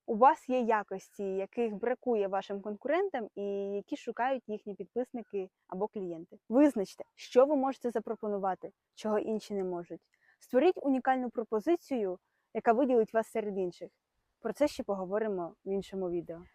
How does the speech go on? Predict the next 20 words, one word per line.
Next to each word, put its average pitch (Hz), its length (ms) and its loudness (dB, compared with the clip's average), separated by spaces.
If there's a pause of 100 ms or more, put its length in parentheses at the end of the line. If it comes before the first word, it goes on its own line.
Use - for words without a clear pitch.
Настав 339 460 8
час 349 320 8
створити 285 480 2
план 247 320 2
дій 226 180 4
для 190 200 2
реалізації 202 800 0
вашої 196 540 0
місії. 190 580 -6 (280)
Визначте, 233 560 2 (120)
які 269 300 0
кроки 240 440 0
вам 185 140 -4
потрібно 196 420 -6
зробити, 185 460 -4
щоб - 260 -4
наблизитись 226 800 -4
до 185 100 -16
своєї 190 440 -4
мети. 180 340 -12